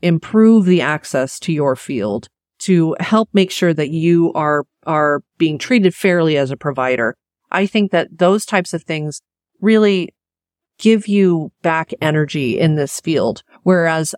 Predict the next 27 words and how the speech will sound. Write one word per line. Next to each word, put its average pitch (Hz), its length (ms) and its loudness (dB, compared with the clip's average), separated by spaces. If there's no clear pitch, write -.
oftentimes 185 600 -2
you 160 120 -4
can 180 100 -2
become 180 300 -2
depleted, - 600 -4
you 180 160 -2
know, 165 320 -2
battling 170 600 0
these 156 180 -4
things 160 280 -4
that - 180 -2
feel 160 160 -2
so - 200 -2
much 214 200 2
larger 151 400 0
than 120 160 -8
yourself. - 580 -6
So 175 200 2
that's 180 200 0
why 165 180 0
I 156 60 -2
say 147 220 -4
I 170 140 0
encourage 170 720 0
providers 151 640 0
to 170 140 -4
find 165 640 -2